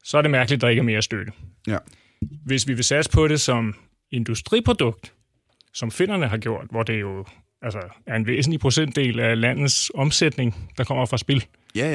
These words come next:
Speaker 2: ja. Men, men, og,
Speaker 1: Så er der
Speaker 2: og
Speaker 1: slet ingenting.
Speaker 2: Nej, og
Speaker 1: So
Speaker 2: finnerne,
Speaker 1: where do
Speaker 2: og
Speaker 1: we go?
Speaker 2: finnernes, øh, den finske regering er jo også, mener jeg det. Altså, nu siger jeg det, som om jeg ved det her, ikke? Men jeg sidder heldigvis med to mennesker i studiet, der kan rette mig, hvis jeg tager fejl.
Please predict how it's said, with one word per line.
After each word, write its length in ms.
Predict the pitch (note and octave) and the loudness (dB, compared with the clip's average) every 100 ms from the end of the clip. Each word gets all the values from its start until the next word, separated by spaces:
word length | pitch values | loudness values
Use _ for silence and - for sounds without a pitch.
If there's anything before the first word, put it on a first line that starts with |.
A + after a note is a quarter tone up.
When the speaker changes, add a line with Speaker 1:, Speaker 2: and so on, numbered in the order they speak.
| A2 | -2
Speaker 2:
ja. 100 | A2+ A2 | -4 -4
Men, 220 | B2 B2 | -2 -2
men, 280 | A#2+ A#2 G#2+ | 0 -2 -2
og, 120 | G2+ | -2
Speaker 1:
Så 120 | G2 | 2
er 40 | G3 | 4
der 80 | G3 | 4
Speaker 2:
og 40 | |
Speaker 1:
slet 180 | A3 A3+ | 4 4
ingenting. 380 | E3 A#2 A#2+ - _ _ - | 4 0 -4 -10 _ _ -6
Speaker 2:
Nej, 160 | G#2 - | -6 -4
og 120 | G2+ G2 | -4 0
Speaker 1:
So 100 | D3 | 2
Speaker 2:
finnerne, 220 | D3+ D3 | 4 4
Speaker 1:
where 100 | F3+ | 4
do 60 | |
Speaker 2:
og 40 | G3 | 6
Speaker 1:
we 60 | |
go? 20 | F3 | 6
Speaker 2:
finnernes, 480 | C#3+ C#3 B2 - - | 6 4 2 -2 -4
øh, 80 | A#2+ A#2+ - - - | -6 -8 -14 -10 -4
den 120 | A2 | -2
finske 340 | - F3 D3+ C#3 | -2 -2 0 -2
regering 440 | A2+ A#2 A#2+ A2 | 0 -2 -2 -2
er 80 | G#2+ | 0
jo 120 | F#2+ | 2
også, 480 | G2 C3 - - - _ _ - | 2 0 -2 -4 -10 _ _ -12
mener 340 | F#2+ G2 - F2+ | -6 -4 -4 -4
jeg 180 | C#2 - | -4 -8
det. 80 | E2+ - | -14 -6
Altså, 200 | F2+ F2 | -6 -4
nu 120 | G2 | -2
siger 240 | - G#2 | -2 0
jeg 60 | G2+ | 0
det, 100 | F#2 | 0
som 180 | - E2 | -2 -4
om 120 | D#2 E2 | -6 -6
jeg 100 | F#2+ | -6
ved 140 | G2+ | -4
det 80 | E2+ | -4
her, 100 | E2 - | -6 -4
ikke? 140 | - B2 | -4 2
Men 120 | A#2 | 4
jeg 80 | A#2+ | 4
sidder 240 | E3 D#3+ | 4 4
heldigvis 380 | D3 D#3+ D3 C#3+ | 2 2 2 0
med 80 | C#3 | 0
to 120 | D#3+ | 0
mennesker 300 | C#3+ C3 - | 2 0 2
i 40 | B2 | 0
studiet, 360 | D3 C3+ G#2+ | 0 -2 0
der 60 | G#2+ | 0
kan 160 | F#2 F#2 | 0 0
rette 140 | A2+ | 0
mig, 60 | B2 | 0
hvis 140 | G2+ | 0
jeg 100 | F#2 | -2
tager 120 | E2+ F2 | -4 -2
fejl. 280 | A#2 - | -2 -2